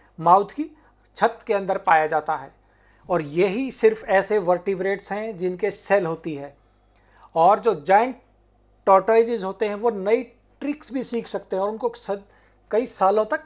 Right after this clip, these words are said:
याद भी रख सकते हैं। चलिए और रोचक जानकारी देख लेते हैं। टॉर्टोइज की जो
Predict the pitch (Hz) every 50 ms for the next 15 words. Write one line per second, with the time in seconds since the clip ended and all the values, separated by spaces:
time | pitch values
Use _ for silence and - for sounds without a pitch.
0 | - _ 175 170 175 185 202 180 175 175 180 170 170 160 - 175 160 - _ 165
1 | 156 139 143 147 143 131 135 _ _ _ _ _ _ _ _ _ _ _ _ _
2 | _ _ _ _ _ _ _ _ _ _ - 185 190 208 277 311 - _ _ 220
3 | 202 220 226 208 208 214 190 - - 180 156 156 175 165 160 156 170 160 156 160
4 | 156 160 156 170 165 160 156 - 180 175 208 285 - _ _ _ _ _ _ _
5 | _ _ _ _ _ _ _ _ _ _ _ _ _ _ _ _ _ _ _ _
6 | _ _ _ _ - - _ _ - 202 214 226 226 269 269 277 277 277 - -
7 | - 247 233 208 247 262